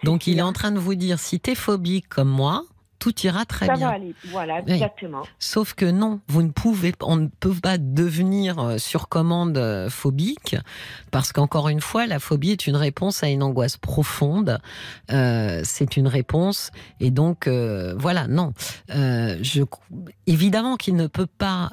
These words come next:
Speaker 1: euh, vivre avec quelqu'un, parce qu'en fait, il fait entrer quelqu'un, vous en l'occurrence, dans, vous avez dit un mot un peu juste, euh, qui, qui, qui, qui est vulgarisé, mais c'est vrai, il vous fait rentrer dans sa folie.
Speaker 2: Mais c'est ça, en fait.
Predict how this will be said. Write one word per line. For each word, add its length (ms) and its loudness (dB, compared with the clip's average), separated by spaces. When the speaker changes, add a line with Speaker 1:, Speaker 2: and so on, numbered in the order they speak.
Speaker 1:
euh, 420 0
vivre 440 2
avec 240 0
quelqu'un, 420 -2
parce 220 -2
qu'en 160 0
fait, 420 -2
il 160 4
fait 360 0
entrer 380 0
quelqu'un, 480 0
vous 320 0
en 120 2
l'occurrence, 760 0
dans, 520 4
vous 220 0
avez 180 2
dit 120 0
un 100 2
mot 240 2
un 100 0
peu 180 0
juste, 460 0
euh, 420 0
qui, 280 -6
qui, 260 -6
qui, 240 -10
qui 120 -2
est 20 0
vulgarisé, 640 2
mais 140 0
c'est 160 -4
vrai, 300 -2
il 140 4
vous 140 2
fait 300 0
rentrer 300 -2
dans 160 0
sa 180 -2
folie. 480 0
Speaker 2:
Mais 200 2
c'est 180 -6
ça, 80 0
en 80 -6
fait. 300 -4